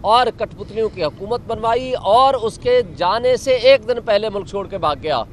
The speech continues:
लिहाजा ऐसे जो डीलर होते हैं, ऐसे जो भगोड़े होते हैं, उनका सियासत से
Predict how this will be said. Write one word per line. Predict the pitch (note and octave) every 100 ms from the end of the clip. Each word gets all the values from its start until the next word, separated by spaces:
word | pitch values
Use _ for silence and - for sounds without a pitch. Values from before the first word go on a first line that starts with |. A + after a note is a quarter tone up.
| - - - - - -
लिहाजा | C3+ D3+ G3 A#3 A3 E3+
ऐसे | D#3+ - B3+
जो | B3 G3+ D3
डीलर | D3 A#3 C4
होते | B3+ G3+ G3+
हैं, | E3 A2+ F#2 - - -
ऐसे | A#3 A#3 B3
जो | A#3 G#3+
भगोड़े | F#3+ F#3+ B3+ C4+
होते | A#3+ G#3 G#3
हैं, | F3 C3 G2+ - - - - -
उनका | A3+ A#3+ - G#3+
सियासत | F#3+ - G3+ G3 G#3+ G3+
से | - G#3+